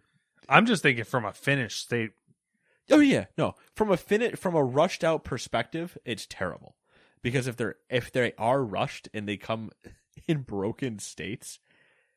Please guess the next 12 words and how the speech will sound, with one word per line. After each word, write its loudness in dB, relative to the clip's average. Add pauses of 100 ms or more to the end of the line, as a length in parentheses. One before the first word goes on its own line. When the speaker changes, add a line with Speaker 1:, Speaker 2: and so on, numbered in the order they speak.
(400)
Speaker 2:
holy 0
shit. -6
For 0
your 0
first -2 (200)
Bethesda -4
published -8
title, -6 (840)
and -2
you're 2
not 0
getting -2